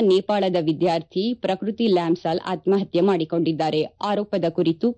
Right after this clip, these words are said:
ಖುದ್ದು ತನಿಖೆ ನಡೆಸುವಂತೆ ರಾಷ್ಟ್ರೀಯ ಮಾನವ ಹಕ್ಕುಗಳ ಆಯೋಗ ನಿರ್ದೇಶನ ಮಾಡಿದೆ. ವಿಷಯದ ಗಂಭೀರತೆ ಅರಿತಿರುವ ಆಯೋಗ ತನಿಖಾ ಇಲಾಖೆಯ ಕಾನೂನು ವಿಭಾಗದ ರಿಜಿಸ್ಟ್ರಾರ್ ಮತ್ತು ಇತರ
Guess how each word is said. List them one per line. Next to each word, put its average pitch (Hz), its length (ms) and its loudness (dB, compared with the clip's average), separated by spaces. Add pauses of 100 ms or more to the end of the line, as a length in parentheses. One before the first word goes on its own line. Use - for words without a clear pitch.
ಖುದ್ದು 247 320 2
ತನಿಖೆ 185 360 2
ನಡೆಸುವಂತೆ 175 600 2
ರಾಷ್ಟ್ರೀಯ 180 480 -2
ಮಾನವ 175 440 2
ಹಕ್ಕುಗಳ 165 480 0 (100)
ಆಯೋಗ 175 340 0 (100)
ನಿರ್ದೇಶನ 175 600 4
ಮಾಡಿದೆ. 160 420 2 (540)
ವಿಷಯದ 262 420 4
ಗಂಭೀರತೆ 202 560 0
ಅರಿತಿರುವ 180 640 0
ಆಯೋಗ 180 400 2 (120)
ತನಿಖಾ 233 520 -2
ಇಲಾಖೆಯ 175 580 -2
ಕಾನೂನು 226 480 0
ವಿಭಾಗದ 175 540 0
ರಿಜಿಸ್ಟ್ರಾರ್ 180 500 -2
ಮತ್ತು 175 360 0
ಇತರ 226 320 -2